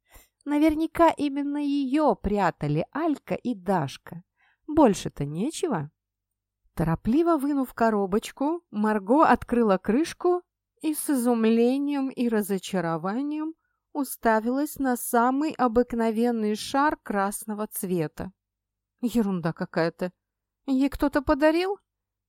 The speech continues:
Или она собралась кому-то подарить? И как использовать эту елочную игрушку в своих целях? Где-то хлопнула дверь, Марго вздрогнула,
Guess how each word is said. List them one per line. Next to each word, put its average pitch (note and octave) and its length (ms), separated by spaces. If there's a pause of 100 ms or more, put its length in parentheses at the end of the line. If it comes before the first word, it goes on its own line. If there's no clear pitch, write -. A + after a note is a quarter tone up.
(140)
Или E4+ 180
она C#4 320
собралась G3+ 500
кому-то G3 360
подарить? G3+ 540 (1160)
И G3+ 120
как - 280
использовать F3 640
эту C4+ 200
елочную C4+ 760
игрушку C4+ 460
в C4+ 60
своих C#4 340
целях? D4 500 (420)
Где-то A3+ 440
хлопнула A#3 640
дверь, B3+ 420 (400)
Марго G#3 540
вздрогнула, B3 960